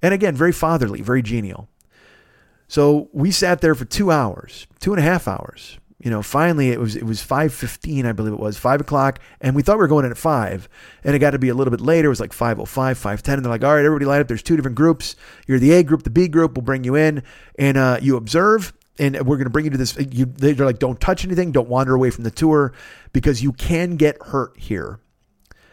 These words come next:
And, uh, because it's pitch black and there are people working. This is not an amusement park. You know, again, Mister Sadanari made it very clear. This is not an amusement park. Uh,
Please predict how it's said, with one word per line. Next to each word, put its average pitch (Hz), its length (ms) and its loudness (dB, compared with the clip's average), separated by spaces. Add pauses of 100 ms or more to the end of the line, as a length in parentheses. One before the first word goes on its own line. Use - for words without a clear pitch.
(400)
And, 131 160 2
uh, 123 400 2
because 123 220 0
it's - 140 -6
pitch - 240 0
black 123 420 4
and 123 100 -4
there 127 120 -2
are 123 80 -2
people 147 320 0
working. 123 400 2
This 135 180 -2
is 160 120 -2
not 185 340 2 (420)
an 151 100 2
amusement 147 520 0
park. - 300 -4
You 123 60 -2
know, 131 60 2
again, 139 220 0
Mister 123 200 -2
Sadanari 127 400 0
made 120 120 0
it 117 100 -2
very 120 180 2
clear. 107 240 -2
This 104 180 -6
is 113 100 -6
not 123 160 -2
an 147 80 -8
amusement 139 340 0
park. 113 320 0 (440)
Uh, 127 440 4